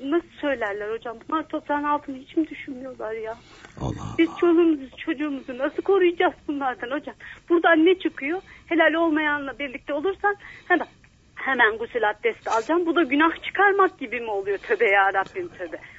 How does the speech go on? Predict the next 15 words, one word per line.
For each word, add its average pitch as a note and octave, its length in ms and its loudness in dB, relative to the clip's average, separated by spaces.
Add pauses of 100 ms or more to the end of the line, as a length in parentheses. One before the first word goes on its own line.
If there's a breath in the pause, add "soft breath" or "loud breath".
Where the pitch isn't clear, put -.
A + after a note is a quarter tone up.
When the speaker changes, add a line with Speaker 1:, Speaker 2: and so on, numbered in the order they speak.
(160 loud breath)
Speaker 1:
Bu C#4 60 -2
ne C#4+ 200 4
menen A4 440 6
bir F#4 80 -2
şeydir D#4+ 360 -4
ya? D4 340 -6
Aşırı E4+ 520 -6
sinirlendim. C4 600 -6 (540 loud breath)
Bilmiyorum C#4+ 400 2
hocam, A#3 340 -4
dualarınızı D4 580 0
bekliyorum. A#3+ 420 -4
Bu C#4+ 140 -10
konuda B3+ 180 -4
bir A3 140 -6